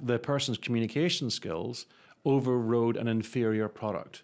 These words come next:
So it's not just like level playing field, but you can actually lose out with a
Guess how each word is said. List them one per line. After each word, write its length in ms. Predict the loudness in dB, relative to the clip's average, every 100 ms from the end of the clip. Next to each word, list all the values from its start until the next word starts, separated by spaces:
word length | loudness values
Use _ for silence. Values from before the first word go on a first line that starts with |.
| _
So 120 | -2
it's 120 | 0 2
not 100 | 0
just 160 | 2
like 160 | 0 2
level 300 | 0 0 -2
playing 380 | 0 0 0 0
field, 340 | -2 -4 -2
but 160 | 0 0
you 80 |
can 100 | 0
actually 320 | -2 -2 0 2
lose 320 | 4 4 2
out 180 | 0 -2 -8 -8 -4
with 180 | 0
a 220 | 0 0